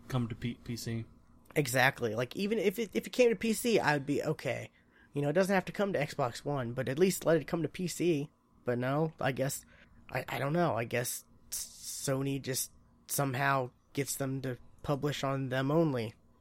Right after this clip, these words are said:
Speaker 2: you know? But this is definitely a change, 'cause
Speaker 1: A lot of, a lot of, uh, visual novels are coming to, to, to English, which is surprising me.
Speaker 2: Yeah.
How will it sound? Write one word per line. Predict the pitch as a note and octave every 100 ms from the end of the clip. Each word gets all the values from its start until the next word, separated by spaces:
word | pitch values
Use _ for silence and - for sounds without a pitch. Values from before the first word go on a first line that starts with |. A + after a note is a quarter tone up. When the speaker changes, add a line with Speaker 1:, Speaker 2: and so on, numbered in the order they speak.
| - -
Speaker 2:
you | A#2
know? | B2 B2+ B2+ -
But | B2 - - - - - - -
this | B2+ -
is | C3+ -
definitely | D3 C#3 D3 C3+ C#3+
a | C#3
change, | - E3+ D3+ B2 - -
'cause | B2
Speaker 1:
A | D#3+
lot | D#3 G3+ C#4
of, | A3+ - - - - - -
a | E3
lot | D#3 G3+ C4
of, | A#3+ C#3 C3+ -
uh, | D3+ C3 B2+ B2 C3+
visual | C3 B2+ E3+ F#3+
novels | D3+ A2 A2 A2
are | G#2+
coming | - A2 G#2 G2+ G2 - - - - - - - - -
to, | - A#2 A#2 -
to, | C3+ - - - - -
to | B2
English, | B2 A#2 A2
which | C3 A#2+
is | C3 -
surprising | - C#3 C3+ G3+ F3 A#2
me. | A#2 C#3+ A2 -
Speaker 2:
Yeah. | C3+ A#2 A2